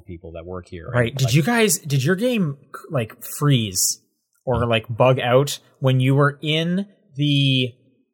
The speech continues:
Speaker 2: um, the rafters, uh,
Speaker 3: No.
Speaker 2: and you were looking down the vents, the vents, I mean?
Speaker 3: No.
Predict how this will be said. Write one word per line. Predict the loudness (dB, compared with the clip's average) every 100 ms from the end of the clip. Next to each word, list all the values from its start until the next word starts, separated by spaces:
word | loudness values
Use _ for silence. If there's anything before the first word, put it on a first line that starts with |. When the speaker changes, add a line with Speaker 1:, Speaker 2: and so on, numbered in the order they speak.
| _ _ _ _
Speaker 2:
um, | -8 -4 -2 -4 -4 -8 -12 -16 _ _ _ _ _ _ -16 _ _ _ _ _ -8
the | -4
rafters, | 2 2 0 -2 -6 -6 -4 -4 -6 _ _ _ _ _ _ _ _ _ _ _ _ _ _ _ -14
uh, | -12 -10 -12 -12 -12 -14 -18 _ _ _ _ -20 -2
Speaker 3:
No. | 2 2
Speaker 2:
and | 2
you | 2
were | 4
looking | 4 4 4
down | 4 2
the |
vents, | 0 0 -2
the | -2
vents, | -2 -2
I | -4
mean? | -10 -20 _ _ _ _ _ _ _ _ _ _ _ _
Speaker 3:
No. | -8 -6